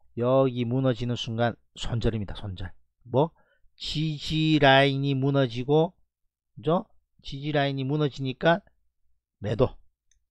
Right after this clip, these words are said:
그것이 수익이든, 아, 손절이든 해내야 되는 겁니다. 자, 이번에는 셀트리온 보시게 되면요. 아, 셀트리온은,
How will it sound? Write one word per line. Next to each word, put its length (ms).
그것이 300
수익이든, 1040
아, 460
손절이든 680
해내야 400
되는 220
겁니다. 400
자, 280
이번에는 460
셀트리온 680
보시게 320
되면요. 460
아, 200
셀트리온은, 800